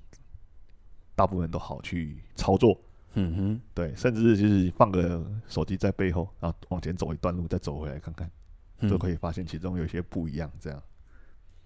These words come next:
Speaker 2: 就是你的方式的话，会比较偏向是借故-，借由说录影的方式，然后去
Speaker 1: 嗯。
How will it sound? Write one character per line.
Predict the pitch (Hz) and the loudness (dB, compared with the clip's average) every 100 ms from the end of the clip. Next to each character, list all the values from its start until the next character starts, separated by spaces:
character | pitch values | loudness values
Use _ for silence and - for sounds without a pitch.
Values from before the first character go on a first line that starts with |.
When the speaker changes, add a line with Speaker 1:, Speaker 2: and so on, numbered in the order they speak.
| - | -4
Speaker 2:
就 | - | 6
是 | 117 117 113 110 107 | 10 12 12 10 8
你 | 110 | 10
的 | 117 | 10
方 | 110 156 185 | 12 10 12
式 | 175 | 12
的 | 123 107 | 12 12
话， | 110 | 12
会 | 107 | 10
比 | 98 | 8
较 | 101 101 | 6 6
偏 | 101 | 6
向 | 95 98 | 4 4
是 | 95 95 90 | 4 4 2
借 | - 117 | 6 6
故-， | 107 117 | 6 4
借 | - | 8
由 | 104 92 | 8 8
说 | 92 95 92 | 6 6 8
录 | 95 139 92 | 10 10 8
影 | 82 | 2
的 | 80 | -2
方 | 78 90 92 | -2 0 0
式， | - 90 | 0 0
然 | 90 | 2
后 | 92 95 | 2 2
去 | - 95 90 87 87 85 | 4 4 6 4 2 2
Speaker 1:
嗯。 | 85 | 0